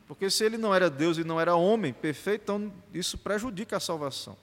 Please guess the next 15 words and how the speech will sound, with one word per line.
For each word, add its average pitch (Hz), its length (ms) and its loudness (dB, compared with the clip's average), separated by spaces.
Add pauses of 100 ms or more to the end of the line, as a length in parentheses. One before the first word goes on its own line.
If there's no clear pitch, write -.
(520)
certo? 139 540 -10
Não, 156 280 -6
ela 135 400 -4 (380)
se - 180 -6
torna 160 360 -2
prejudicada. 165 840 -6 (2000)
O - 100 -6
que - 120 2
é 294 100 8
que 285 100 4
ele 247 140 4
realizou 214 680 4
em 208 60 2
nosso 190 400 0
nome? 170 500 4